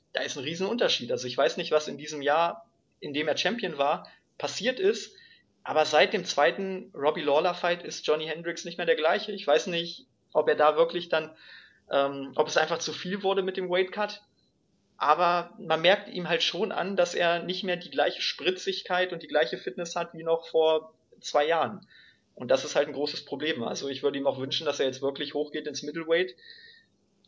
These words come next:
Ähm, das Problem ist halt, dass im Middleweight wirklich die größten Killer der Welt sitzen, ne? Da hast du einen Chris Weidman, da hast du einen Rockhold, äh, einen Jacare und Hand aufs Herz, die würden Johnny Hendricks auseinandernehmen.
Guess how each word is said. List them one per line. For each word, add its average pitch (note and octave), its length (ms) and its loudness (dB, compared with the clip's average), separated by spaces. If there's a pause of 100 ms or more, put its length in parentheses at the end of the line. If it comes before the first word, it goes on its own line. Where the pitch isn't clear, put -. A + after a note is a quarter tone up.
Ähm, C#3+ 680 -2
das C#3 160 -2
Problem D#3 360 -2
ist F3 120 -6
halt, D#3+ 160 2
dass D3+ 160 -2
im D3 60 -8
Middleweight D3 460 0
wirklich D3 380 -4
die C3 100 -16
größten D3 440 -8
Killer D#3 300 6
der C3+ 160 4
Welt D3 180 2
sitzen, B2 380 -10
ne? B2+ 280 -6
Da B2 80 2
hast - 140 0
du - 40 -4
einen C3 60 -8
Chris - 240 -4
Weidman, C#3 380 4
da B2+ 60 6
hast B2 160 2
du B2+ 60 -10
einen B2 80 -4
Rockhold, C#3+ 520 4 (800)
äh, - 80 2
einen B2+ 300 8
Jacare D3 560 6 (380)
und C3 440 -4 (340)
Hand E3 240 4
aufs C#3 180 2
Herz, D3+ 440 2 (640)
die B2 140 -8
würden B2 180 6
Johnny B2 220 2
Hendricks A#2+ 320 -4
auseinandernehmen. B2 720 -6